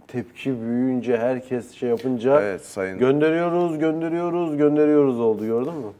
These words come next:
Speaker 2: Bir anda aslında, e, muhalefetin etkisi burada belli oluyor. Hükümeti harekete geçirdi biraz. Böyle keskin etkiden de bahsedebiliriz.
Speaker 1: Altı muhalefetin
Speaker 2: Altı,
Speaker 1: dışında oldu
Speaker 2: altı
Speaker 1: ama.
Speaker 2: muhalef-, muhalefet, işte o da bir muhalefet.
Speaker 1: Evet.
Speaker 2: Zafer Partisi Ümit Özdağ
Speaker 1: Ümit Özdağ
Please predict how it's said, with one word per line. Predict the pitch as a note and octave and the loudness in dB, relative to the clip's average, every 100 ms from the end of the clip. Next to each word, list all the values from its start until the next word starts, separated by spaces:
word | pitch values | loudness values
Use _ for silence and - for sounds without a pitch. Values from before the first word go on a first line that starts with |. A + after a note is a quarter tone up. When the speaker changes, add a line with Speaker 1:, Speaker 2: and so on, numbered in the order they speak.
| _ - | _ -16
Speaker 2:
Bir | G#2 A#2+ | -6 -4
anda | G#2+ F2+ F#2+ A#2 G#2 | -4 -6 -2 -2 -2
aslında, | G2+ - B2 B2 A#2+ - - | -8 -8 -6 -4 -4 -6 -8
e, | F#2+ F2+ F2 - | -6 -4 -6 -8
muhalefetin | G2+ G2 G2 G#2 F2+ - C3+ A#2+ - _ _ _ _ _ _ - | -6 -6 -6 -6 -10 -8 -8 -8 -12 _ _ _ _ _ _ -14
etkisi | G2+ - F#2+ - C3+ C#3+ _ - | -14 -14 -16 -10 -10 -10 _ -12
burada | G2+ F2+ G2 | -10 -8 -8
belli | F#2 D#2+ D#2+ | -8 -8 -10
oluyor. | D#2 D2 D2 | -10 -10 -12
Hükümeti | D#2+ - F2+ E2 G2 | -14 -14 -14 -12 -8
harekete | F2 D#2+ E2 E2+ | -8 -8 -16 -14
geçirdi | C#2+ - - A#1+ D2+ | -14 -16 -18 -16 -14
biraz. | D2 D#2+ D#2 | -10 -10 -10
Böyle | F2+ | -12
keskin | F2+ - G#2 - C3+ | -12 -14 -14 -10 -10
etkiden | G2+ - - G2 F2+ | -10 -12 -14 -12 -10
de | D#2+ | -10
bahsedebiliriz. | E2 D#2+ - D2 D#2+ C#2+ E2 A2+ | -6 -8 -10 -14 -12 -12 -6 -4
Speaker 1:
Altı | A2 - | -4 -4
muhalefetin | C3 B2 A2+ G#2+ C3+ | -2 0 0 2 2
Speaker 2:
Altı, | C3+ | 2
Speaker 1:
dışında | B2 C3 B2+ C3 | 0 -2 0 2
oldu | G#2+ F#2 | 0 0
Speaker 2:
altı | G#2 A2+ C#3+ | -2 -2 -2
Speaker 1:
ama. | C3+ | -2
Speaker 2:
muhalef-, | A2 A2 | -2 -2
muhalefet, | A2 A#2+ B2 C#3 - | -2 -4 -4 -8 -10
işte | - G3+ | -10 -8
o | |
da | C#3 G2 | -8 -10
bir | |
muhalefet. | E2 E2 D2+ C#2 E2 D2+ | -10 -10 -10 -12 -14 -4
Speaker 1:
Evet. | A#2+ A#2 | 2 2
Speaker 2:
Zafer | G#2+ F#2+ | 2 0
Partisi | F2+ E2 F2+ F2 | -6 -6 -12 -12
Ümit | F2 F2 | -12 -10
Özdağ | A#2 | -6
Speaker 1:
Ümit | A2+ G#2+ | -6 -4
Özdağ | A2+ G2 | -4 -2